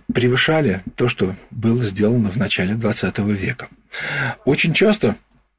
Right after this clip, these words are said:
для передачи телеграфных сигналов использовали машинные станции, которые, по сути дела, представляли из себя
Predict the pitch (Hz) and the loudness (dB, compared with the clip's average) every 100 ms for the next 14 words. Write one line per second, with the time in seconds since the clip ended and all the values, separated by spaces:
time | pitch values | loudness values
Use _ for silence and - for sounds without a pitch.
0 | _ _ - - 123 104 117 131 104 - | _ _ -14 -6 -2 2 4 4 2 0
1 | 110 117 107 - 90 104 - 98 101 113 | 0 2 2 0 -6 -10 -8 -4 0 0
2 | - 104 - 98 160 190 110 - 175 180 | 0 -4 -4 0 2 2 0 2 2 4
3 | 180 185 190 - 143 135 123 123 113 - | 4 4 4 2 2 0 2 2 2 -2
4 | 123 113 156 127 - - 120 190 202 123 | -2 0 0 0 -2 -2 0 0 0 0
5 | 143 127 117 113 110 117 110 98 - 117 | 2 2 0 -2 0 2 2 2 -2 0
6 | 110 | 0